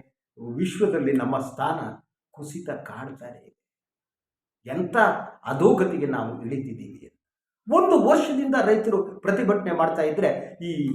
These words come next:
ಎಲ್ಲ ಈ Facebook, ಸಾಮಾಜಿಕ ಜಾಲತಾಣಗಳ ಮಹಾನ್ ಜನಗಳಿದಾರಲ್ಲ, ಇಡೀ ಆ ಚಳವಳಿಯನ್ನ ಅವಹೇಳನ ಮಾಡೋದಕ್ಕೆ ಹೊರಟರು.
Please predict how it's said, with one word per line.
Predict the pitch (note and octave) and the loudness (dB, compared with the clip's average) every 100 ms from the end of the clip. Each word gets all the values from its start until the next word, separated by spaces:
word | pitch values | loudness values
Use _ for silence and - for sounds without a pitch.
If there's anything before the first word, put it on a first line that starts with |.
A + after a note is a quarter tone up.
| - - C#3+ | -6 -4 2
ಎಲ್ಲ | G3 A3+ A3 E3 | 2 6 4 4
ಈ | D3 - | 0 4
Facebook, | G3+ G3 F3 E3+ F3 D3 | 4 4 0 -2 -2 0
ಸಾಮಾಜಿಕ | D3+ E3+ E3+ E3+ | 0 2 0 2
ಜಾಲತಾಣಗಳ | D#3 C#3+ D#3+ D#3+ D#3 D3+ C#3+ C#3+ - - - | 0 4 4 4 2 0 0 0 -2 -8 -12
ಮಹಾನ್ | B2+ B2 E3 D3+ B2+ - - _ A#2 | -6 0 0 0 -4 -8 -14 _ -12
ಜನಗಳಿದಾರಲ್ಲ, | A#2 D3+ F3 D3 A#2 G#2+ - G3 G3+ - - _ | -4 0 2 2 0 -4 -4 -4 -4 -10 -20 _
ಇಡೀ | F3 D4 | 0 2
ಆ | - G3 | 4 2
ಚಳವಳಿಯನ್ನ | - E3+ B3 A#3+ A#3+ A#3 A3+ | 4 4 6 6 6 6 2
ಅವಹೇಳನ | C#3+ G3 A#3 A3 | 4 6 6 6
ಮಾಡೋದಕ್ಕೆ | G#3+ F3 D#3 D3 - | 4 4 0 -2 -6
ಹೊರಟರು. | - - _ - | -12 -14 _ -20